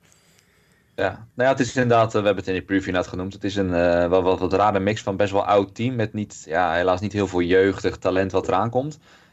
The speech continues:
Maar inderdaad, eh, ja, vooral gezondheid is denk ik het grootste deel, hè. Als die oudjes een beetje fit kunnen blijven en tegelijkertijd kunnen presteren met die rotation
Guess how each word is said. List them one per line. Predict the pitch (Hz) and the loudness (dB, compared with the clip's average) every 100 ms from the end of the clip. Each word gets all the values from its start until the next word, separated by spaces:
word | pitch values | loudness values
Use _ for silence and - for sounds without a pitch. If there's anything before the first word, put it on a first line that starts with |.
| _ | _
Maar | 127 135 | -2 2
inderdaad, | 123 113 | 0 0
eh, | 110 113 113 110 107 107 104 95 98 - | 2 2 4 4 4 2 0 -4 -6 -2
ja, | 107 | -2
vooral | - 104 | 0 -2
gezondheid | 95 110 113 104 | 0 0 2 0
is | 92 | 0
denk | 98 92 | -4 -6
ik | |
het | 95 | -4
grootste | 104 117 - | -4 -4 -2
deel, | 104 95 | 0 2
hè. | 127 | 2
Als | 143 117 | 0 -2
die | 117 | 0
oudjes | 107 113 107 | 2 0 -2
een | |
beetje | 107 104 107 | -2 -2 -2
fit | 123 | -4
kunnen | - 110 | -2 -4
blijven | 98 101 98 95 | 0 2 2 0
en | - | -6
tegelijkertijd | 113 110 101 98 98 98 | -8 -2 0 0 -4 -8
kunnen | 98 87 | -10 -12
presteren | 95 - 104 95 | -12 -8 -4 -4
met | 95 - | -4 -4
die | 92 | -2
rotation | 92 101 117 117 95 | 0 2 0 0 -4